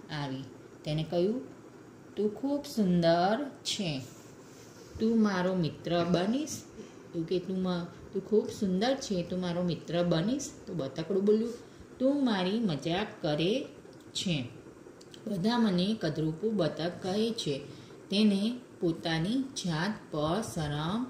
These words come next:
આવી અને તેને માથું નીચું કરી લીધું. એવું કે છે કે, "તું મારી મજાક કરે છે કે હું ખૂબ સુંદર છું. બધા તો મને શું કહે છે? કદરૂપું કહે છે." અને એ, એને પોતાની જાત પર શરમ આવતી હતી, એટલે,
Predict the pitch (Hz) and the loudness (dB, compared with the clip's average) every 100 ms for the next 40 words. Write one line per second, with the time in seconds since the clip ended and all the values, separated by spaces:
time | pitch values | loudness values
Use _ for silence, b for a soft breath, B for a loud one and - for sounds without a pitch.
0 | - 190 180 151 151 156 185 190 170 160 | -8 -4 0 0 -2 -4 -4 -2 -2 -2
1 | 175 165 147 - 175 170 - 151 143 151 | -2 -2 -4 -4 -2 -2 -4 -8 -4 -4
2 | 139 180 269 B B B - 185 190 170 | 0 0 -2 B B B -12 0 2 2
3 | 147 143 175 156 202 196 - 247 240 208 | 0 -4 -6 -4 0 0 0 -4 0 -2
4 | 214 B B B 214 208 202 208 208 165 | -2 B B B 2 2 4 4 4 2
5 | 202 220 - 214 190 190 180 170 170 165 | 2 0 0 2 2 2 -2 0 -2 -2
6 | 175 175 175 - 175 - 170 151 147 156 | 0 2 0 0 -2 0 0 2 4 2
7 | 160 - 147 120 B B B - 156 170 | 0 -4 -6 -6 B B B -4 0 2
8 | 175 185 180 202 269 262 190 170 202 226 | 2 0 0 0 -2 0 0 2 0 -2
9 | 247 247 269 269 262 262 220 196 175 - | -2 0 0 0 -2 -2 2 2 2 -2
10 | 170 151 151 B B B B 165 175 180 | -4 -4 -4 B B B B -2 0 0
11 | 180 175 - - - 160 170 175 170 170 | 0 -4 -10 -18 -8 -2 -2 -2 -4 -4
12 | 175 180 170 160 170 165 139 - 156 170 | -2 -2 -2 -2 -2 -4 -8 -8 -6 -4
13 | 240 226 160 147 151 147 143 147 208 233 | -4 -6 -6 -2 -2 -2 -4 -4 -4 -2
14 | 208 175 143 - 156 | -4 -2 -4 -4 -8